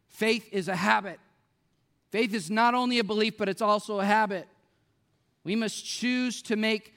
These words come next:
faith a habit and a priority. For you see,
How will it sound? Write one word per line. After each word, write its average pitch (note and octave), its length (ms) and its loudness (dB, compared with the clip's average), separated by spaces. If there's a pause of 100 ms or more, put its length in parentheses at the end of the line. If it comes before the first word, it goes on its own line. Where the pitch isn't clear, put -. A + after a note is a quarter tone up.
(160)
faith A3+ 460 0
a F3 180 0
habit G3 520 0
and F3 180 -4
a D#3+ 60 -4
priority. E3+ 920 -4 (480)
For G3+ 140 -2
you A3 140 0
see, A#3 480 0